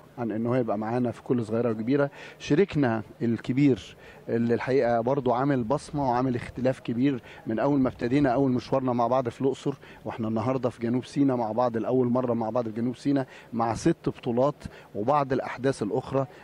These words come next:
آه، مؤسسه اخبار اليوم ورئيس مجلس ادارتها ورئيس تحريرها، آه، الكاتب الصحفي الكبير الاستاذ ياسر رزق، و-، وطبعا برضو، آه، صاحب الفكره معانا اللي عززها الاستاذ ياسر رزق،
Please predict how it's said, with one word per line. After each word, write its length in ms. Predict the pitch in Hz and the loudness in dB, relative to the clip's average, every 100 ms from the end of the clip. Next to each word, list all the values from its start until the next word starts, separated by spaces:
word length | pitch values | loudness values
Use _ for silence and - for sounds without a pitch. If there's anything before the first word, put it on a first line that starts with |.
| - | -8
آه، 120 | 123 117 | -4 -2
مؤسسه 480 | 110 110 139 - 98 | -2 -2 -4 -4 -6
اخبار 260 | 117 120 | -2 0
اليوم 540 | 113 113 139 165 151 120 | 2 4 4 4 2 0
ورئيس 1500 | 117 113 110 110 - - - 120 113 110 104 110 113 - | 0 0 -2 -4 -12 -16 -6 -2 0 0 -2 -2 -2 -2
مجلس 220 | 127 110 | -4 -2
ادارتها 380 | 107 113 127 117 | 0 0 0 0
ورئيس 340 | 110 107 117 - | 0 -2 -4 -6
تحريرها، 640 | - 107 123 107 110 113 - - - | -4 -2 -2 -2 -4 -6 -12 -16 -6
آه، 460 | 117 110 110 107 104 | -4 -2 -2 -4 -6
الكاتب 380 | - 131 - | -4 -4 -2
الصحفي 380 | 107 - 120 117 | -6 -6 -8 -8
الكبير 340 | - 113 127 113 | -6 0 2 2
الاستاذ 520 | 95 - 117 98 107 | -2 -2 -2 -2 -4
ياسر 540 | 101 104 120 - 104 113 | -2 0 -2 0 -2 0
رزق، 180 | 160 - - - - - 117 | 0 -4 -16 -16 -16 -10 -2
و-، 300 | 117 120 113 | 2 2 2
وطبعا 640 | 110 117 170 165 147 131 | 0 0 0 0 0 2
برضو، 460 | 160 180 165 156 139 - - | 0 2 2 2 0 -8 -4
آه، 220 | 127 127 117 | 2 2 2
صاحب 380 | - 170 165 | -2 0 2
الفكره 440 | 156 - 208 - 151 | 2 2 0 2 2
معانا 640 | 135 151 185 185 165 139 | 2 2 4 6 4 4
اللي 360 | 127 135 127 127 | 4 6 6 4
عززها 520 | 123 127 120 175 143 | 4 2 2 4 4
الاستاذ 420 | 120 - - 113 | 2 -2 -2 0
ياسر 340 | 117 117 98 104 | 0 0 -2 0
رزق، 260 | 175 202 | 0 0